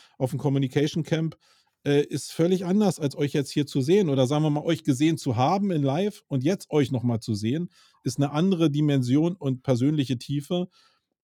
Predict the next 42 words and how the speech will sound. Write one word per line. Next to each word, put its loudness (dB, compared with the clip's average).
Und -6
ich -2
will 6
die -4
Menschheit 2
davor 0
gar -2
nicht -2
bewahren. -4
Also -6
auch -2
wenn 2
alle 2
sagen, 2
„Hey, 2
das 0
ist -16
total -2
toll, 2
Hybrid 2
und -4
hier, 0
äh, 2
Remote 6
und 0
so.“ 2
Ich, -2
ich -2
will 6
nicht 2
keine 2
Nähe 6
unterstützen, 0
ich -2
will 2
Nähe 2
unterstützen. -8
Und -4
sofern -2
ich -8
das -8
kann, -4